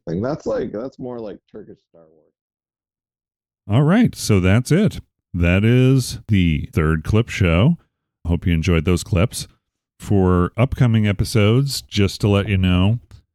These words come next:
Speaker 2: we've got the word logic and the word premise. And then some other good news. I've got some recording time scheduled that we're going to do with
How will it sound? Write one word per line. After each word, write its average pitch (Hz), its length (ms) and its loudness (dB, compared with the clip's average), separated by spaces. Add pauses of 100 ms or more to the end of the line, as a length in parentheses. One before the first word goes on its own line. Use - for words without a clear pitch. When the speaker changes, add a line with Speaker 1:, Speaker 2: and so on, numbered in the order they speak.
(140)
Speaker 2:
we've 95 220 0
got 85 360 0
the 92 60 -2
word 95 260 2
logic 90 600 0 (340)
and 90 140 0
the 85 60 0
word 80 280 0
premise. 80 680 -2 (760)
And 90 260 2
then 110 760 2 (100)
some 85 380 -2 (360)
other 104 320 2
good 90 300 0
news. 80 540 0
I've 82 140 0
got 82 260 -2 (400)
some 82 400 0
recording 90 600 0
time 82 640 0
scheduled 85 760 -2
that 82 180 -2
we're 85 80 -4
going 82 280 0
to 76 120 -4
do 80 380 0
with 78 360 -4